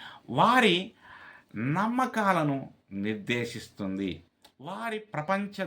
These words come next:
దృష్టికోణాన్ని ఆకృతి చేస్తుంది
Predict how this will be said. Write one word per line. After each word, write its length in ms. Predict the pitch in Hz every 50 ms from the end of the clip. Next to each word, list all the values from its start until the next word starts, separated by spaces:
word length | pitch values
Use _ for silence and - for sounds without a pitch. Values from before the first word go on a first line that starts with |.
| 147 139
దృష్టికోణాన్ని 1000 | 135 135 - - - 147 - 147 135 127 123 117 117 107 104 104 104 107 120 - - _ - - - - - - _ _ - 117 151
ఆకృతి 500 | 170 - - - 143 131 - 135 120 - -
చేస్తుంది 720 | 104 98 90 - - - 98 95 95 101 107 95 82 78 -